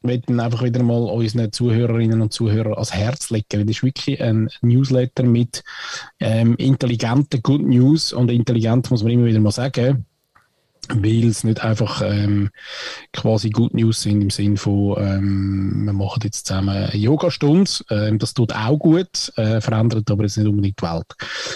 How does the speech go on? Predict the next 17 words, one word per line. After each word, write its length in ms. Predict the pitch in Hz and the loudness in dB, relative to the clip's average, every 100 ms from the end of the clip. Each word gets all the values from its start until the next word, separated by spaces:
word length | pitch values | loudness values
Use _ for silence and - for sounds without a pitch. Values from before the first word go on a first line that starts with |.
| - - | -10 -6
Und, 180 | 104 - - | -6 -6 -4
äh, 360 | 101 98 101 117 | -2 0 -2 -2
Future 320 | 139 139 123 | 0 0 0
Crunch 300 | 110 110 110 | 0 0 0
hat 120 | 104 | 0
wirklich 240 | 107 - 104 | 0 0 0
nur 220 | 107 117 117 | 2 2 0
so, 400 | 117 110 110 - - | 0 0 0 -2 -4
ähm, 340 | 104 101 104 - | -2 0 -2 -4
eben, 240 | 110 98 - - | -4 -6 -6 -6
in, 180 | 104 104 | -4 -4
in, 200 | - 113 _ | -4 -8 _
man 100 | 107 | -4
nennt 260 | 101 104 - | -2 -4 -2
die 120 | 110 | -2
intelligente, 880 | 107 104 107 110 117 120 - 120 120 - | -2 -2 -2 0 0 -2 0 0 0 -2
ähm, 600 | 110 110 110 113 113 110 | -2 0 2 2 4 2